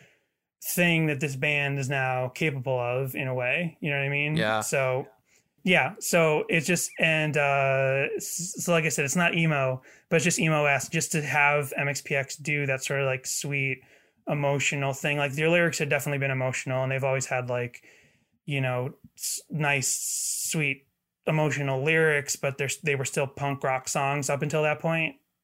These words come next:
Speaker 1: At least that's how I would think of their first three albums.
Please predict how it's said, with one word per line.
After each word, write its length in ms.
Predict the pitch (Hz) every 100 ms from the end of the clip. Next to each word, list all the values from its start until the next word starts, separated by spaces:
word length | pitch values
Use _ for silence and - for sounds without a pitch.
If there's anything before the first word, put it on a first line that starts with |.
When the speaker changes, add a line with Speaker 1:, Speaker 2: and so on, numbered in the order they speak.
| -
Speaker 1:
At 100 | 143
least 300 | 139 - - _ _ _ _ -
that's 200 | 131 127
how 140 | 131 123
I 120 | 123
would 200 | 123 123
think 180 | 135 131
of 80 |
their 100 | 127
first 240 | 123 131 -
three 140 | 123
albums. 400 | 127 131 139 139